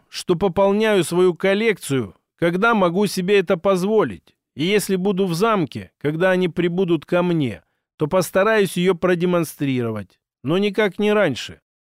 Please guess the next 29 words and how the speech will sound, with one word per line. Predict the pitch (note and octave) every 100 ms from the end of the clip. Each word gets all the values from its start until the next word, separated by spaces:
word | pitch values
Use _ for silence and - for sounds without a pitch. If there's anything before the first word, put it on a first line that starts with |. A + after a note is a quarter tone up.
| _
Но, | B2 F3
видимо, | A3+ G3+ G3
этот | F#3+ F#3 E3+
вопрос | G3 F3+ A3 A3 C#3
был | C#3+ F#3
для | D#3 F3
данных | E3+ F#3+ F3 D#3 D3+
разумных | E3+ E3 G3 G3+ E3 - -
весьма | G#2+ C#3+ D#3+ E3+
принципиальным, | D#3 F#3 E3+ F#3 A#3 A#3 A3 C#3+ G2 D#2 _ -
потому | E3+ G3 G#3
что | F#3 G3+
они | G3+ G3+
всё | - G#3+ A3+
никак | G3 G3+ F3
не | G3
унимались. | G3 F#3+ F#3 C#3 G#2 E2+ - _ _ -
Пару | F#3+ G3+
дворян | F3+ F#3 F#3+ A3 G3 G#2+ - -
пришлось | F3+ E3+ A#3 G#3+
даже | D3+ G3+ F#3
довольно | F3 F#3+ G3+ F#3+ F#3+
резко | G3 F#3+ - F#3
осадить. | F3 G3+ F3+ D3+ G#2 - _ _ _ -
«Барон, | C#3 F#3+ G3 G#2+ E2+ _
вы | - A#3 B3+
слишком | G#3+ A#3+ F#3+ G3+ G3
навязчивы | F#3 F3 G#3 F#3+ F3+ E3
сегодня». | - D3 C#3 G#2+ G2 F#2